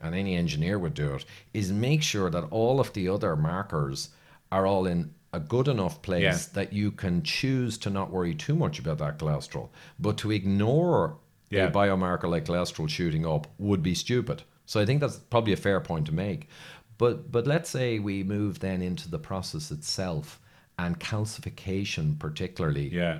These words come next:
Speaker 1: which is a later stage of atheroma, but it happens soon enough that it acts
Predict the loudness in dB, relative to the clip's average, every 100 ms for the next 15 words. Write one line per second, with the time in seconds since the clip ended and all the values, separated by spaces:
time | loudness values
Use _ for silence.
0 | -6 -6 -2 0 0 0 -6 -12 _ _
1 | _ _ _ _ -2 0 2 2 2 -2
2 | -4 -2 2 4 4 2 0 0 -2 -2
3 | 0 2 2 2 0 -2 -12 _ _ -20
4 | _ -10 -2 2 2 2 -4 _ _ -6
5 | -6 -2 -2 0 0 0 -2 0 2 2
6 | 2 2 2 0 -8 -20 _ -2 -2 -2
7 | -2 -4 -8 -16